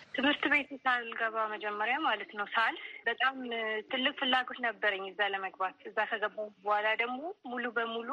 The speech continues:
ፎከሴን ትምህርቴ ላይ ነው ማድረግ። ይሄ ራሴን አሳመንኩ። ከዛ እንደገባሁ በቃ ሁሉም ነገር ፋሲሊቲ ስላለ አስተማሪዎች በቂ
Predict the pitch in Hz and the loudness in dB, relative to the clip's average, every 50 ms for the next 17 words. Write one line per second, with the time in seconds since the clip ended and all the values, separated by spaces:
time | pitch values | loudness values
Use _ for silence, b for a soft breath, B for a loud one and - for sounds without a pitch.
0 | 320 415 - - B B B B B B B - - 240 - 262 247 - - 285 | 0 0 -2 -2 B B B B B B B -2 -2 2 4 4 4 4 2 0
1 | 285 262 - 247 233 233 220 - - 226 214 214 208 202 202 202 196 196 208 202 | 0 0 -2 -2 -2 -2 -2 0 0 2 2 2 2 2 -2 -4 -4 -6 -6 -4
2 | 202 196 190 202 196 190 - _ _ _ _ _ 220 247 254 240 226 226 220 240 | -2 0 2 2 2 0 -4 _ _ _ _ _ 2 2 4 4 4 2 2 0
3 | 233 220 214 208 - 220 208 202 208 208 202 - - 208 202 196 - - 240 240 | 0 0 0 0 0 -4 -4 -4 -6 -10 -12 -12 -12 -12 -12 -8 -4 0 0 0
4 | 247 233 254 294 285 269 254 233 233 233 226 247 247 233 _ 277 294 349 381 359 | 2 2 2 2 2 2 0 -2 -2 -2 0 -2 -4 -2 _ 0 0 0 -2 -4
5 | _ _ _ _ _ _ - 285 233 220 208 220 220 - - - - - - 254 | _ _ _ _ _ _ -6 -4 -4 0 2 2 0 0 -2 -10 -20 -8 -4 -2
6 | 254 247 269 262 262 262 254 233 247 247 - 254 247 - - 262 254 254 254 262 | 0 0 2 2 2 2 4 4 2 2 4 2 2 0 -2 -8 -10 -8 -10 -10
7 | 254 - 247 226 226 226 226 226 240 269 302 - _ B B B B B - - | -8 -4 0 0 0 0 0 -2 -2 -2 -4 -6 _ B B B B B -12 -6
8 | 233 226 214 - - 233 226 220 220 214 226 226 - 214 214 208 | -6 -6 -2 0 0 2 4 2 2 2 -2 -4 -4 -4 -4 -2